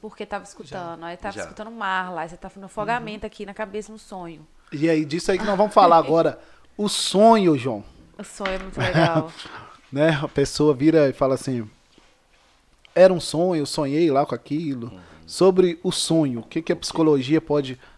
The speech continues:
Speaker 4: falar sobre isso? O sonho durante né, as noites
Speaker 3: Perfeito, perfeito. Vou
Speaker 4: de
Speaker 3: falar
Speaker 4: sono.
Speaker 3: so-, so-, sobre sono. Mas só
Speaker 1: Ah, tá,
Speaker 3: respondendo,
Speaker 1: conclui, meu
Speaker 3: eh,
Speaker 1: bem.
Speaker 3: concluindo a, sobre a pergunta, o que acontece? É possível. Você tá condicionada a esse comportamento.
Speaker 1: Sim.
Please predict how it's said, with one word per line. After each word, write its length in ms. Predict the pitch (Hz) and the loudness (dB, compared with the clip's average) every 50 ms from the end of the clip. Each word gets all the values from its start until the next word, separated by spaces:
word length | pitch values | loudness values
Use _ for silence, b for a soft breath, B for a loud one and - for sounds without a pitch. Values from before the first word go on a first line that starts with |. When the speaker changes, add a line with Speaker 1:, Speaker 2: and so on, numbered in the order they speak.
| b _ | b _
Speaker 4:
falar 320 | _ - 139 135 135 139 | _ -4 -2 -2 -2 -2
sobre 280 | 135 - 147 135 127 131 | -4 -6 -8 -10 -8 -8
isso? 240 | 131 135 131 - 135 | -8 -10 -10 -12 -14
O 40 | 127 | -14
sonho 520 | - - - - 147 156 160 160 156 151 | -14 -14 -12 -8 -6 -4 -4 -4 -4 -4
durante 680 | 139 147 143 143 135 139 143 147 - - - 123 B B B B B B B B - | -2 -2 -2 0 0 -2 -2 -4 -4 -6 -6 -6 B B B B B B B B -6
né, 100 | - 131 135 | 0 2 2
as 260 | 123 117 - - 110 | 2 2 0 -6 -10
noites 840 | 107 107 110 139 160 165 151 - - - 127 117 - - - - - | -10 -2 4 6 8 8 6 4 0 -6 -6 -8 -8 -12 -18 -20 -20
Speaker 3:
Perfeito, 480 | - 90 87 - - - 82 80 85 - _ | -20 -20 -20 -20 -20 -18 -18 -18 -18 -18 _
perfeito. 360 | - 92 90 - - 90 - | -20 -20 -18 -18 -20 -18 -16
Vou 80 | - 92 | -10 -8
Speaker 4:
de 80 | 131 147 | -6 -4
Speaker 3:
falar 120 | 113 107 | -4 -2
Speaker 4:
sono. 340 | - 147 156 156 101 123 117 | 0 2 2 2 2 0 -4
Speaker 3:
so-, 200 | - - - - | -4 -6 -8 -6
so-, 120 | - - - - - | -6 -8 -8 -8 -10
sobre 220 | - 101 98 - | -12 -12 -12 -12
sono. 200 | - - 110 110 113 B B B B B | -12 -10 -10 -10 -10 B B B B B
Mas 200 | - 127 131 - - | -10 -10 -10 -10 -12
só 320 | - - - - 156 180 254 | -16 -12 -10 -8 -8 -8 -10
Speaker 1:
Ah, 20 | - - | -12 -12
tá, 60 | 123 127 | -12 -6
Speaker 3:
respondendo, 680 | 120 127 123 - - 135 131 117 107 110 113 117 113 113 107 | -4 -4 -4 -2 -2 -2 -2 -2 -2 -4 -4 -4 -4 -6 -8
Speaker 1:
conclui, 180 | 92 110 107 104 | -8 -10 -12 -12
meu 120 | 87 90 180 | -14 -14 -16
Speaker 3:
eh, 60 | - | -18
Speaker 1:
bem. 100 | 165 160 - | -18 -16 -12
Speaker 3:
concluindo 640 | - 113 113 - - 107 101 101 101 101 101 - - | -12 -12 -12 -12 -12 -12 -12 -10 -10 -12 -12 -14 -14
a, 80 | 90 | -16
sobre 340 | - - - 101 92 92 95 | -18 -16 -14 -12 -10 -10 -10
a 40 | 95 | -10
pergunta, 540 | - - 90 85 87 92 117 147 160 - 131 | -10 -12 -14 -16 -16 -16 -16 -16 -14 -14 -16
o 40 | 123 | -14
que 120 | - 143 | -12 -14
acontece? 440 | 143 - 175 160 - 117 101 - - - | -12 -12 -14 -12 -12 -12 -12 -12 -10 -10
É 60 | 180 | -10
possível. 560 | 180 - 190 185 - - 120 104 90 90 85 b b b b | -10 -12 -14 -16 -14 -12 -12 -12 -12 -14 -16 b b b b
Você 140 | - - 151 | -12 -10 -10
tá 180 | - - 180 | -8 -6 -8
condicionada 1300 | - - - - 202 220 240 226 190 180 202 - - - 190 170 151 127 113 107 113 120 127 131 135 - | -8 -10 -10 -10 -10 -8 -8 -10 -12 -14 -14 -14 -12 -10 -8 -8 -8 -6 -6 -4 -4 -4 -6 -6 -8 -8
a 120 | - 127 131 | -6 -6 -8
esse 220 | 123 127 123 - | -8 -8 -10 -14
comportamento. 840 | - - 123 120 - 123 120 - 165 151 156 131 110 95 85 - _ | -16 -16 -14 -14 -14 -14 -14 -14 -14 -14 -12 -12 -14 -14 -16 -18 _
Speaker 1:
Sim. 220 | _ - 202 190 | _ -20 -20 -20